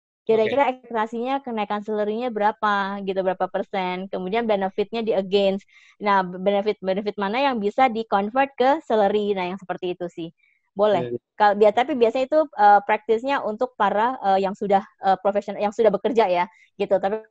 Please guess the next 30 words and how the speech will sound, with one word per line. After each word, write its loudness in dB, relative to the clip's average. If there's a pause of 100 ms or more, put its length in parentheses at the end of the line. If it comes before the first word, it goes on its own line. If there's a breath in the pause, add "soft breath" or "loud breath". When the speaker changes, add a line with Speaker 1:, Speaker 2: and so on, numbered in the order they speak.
(100)
Speaker 1:
kalau 0
untuk -4
kayak -2
fresh -8
graduate 0
atau, 0 (320 soft breath)
eh, 4 (400)
pencari 2
kerja 0
baru, 2
misalnya -6
satu -6
dua -2
tahun 2
experience, -4
biasanya -8
mereka -6
belum -8
berani -8
juga -6
<laughs> -6
sih -10
sebetulnya. -8 (460 soft breath)
Apa, 0
Speaker 2:
Oke. -16
Speaker 1:
kalau 0
ditanya -6
berapa, -4
"Ya, -2
bagaimana -8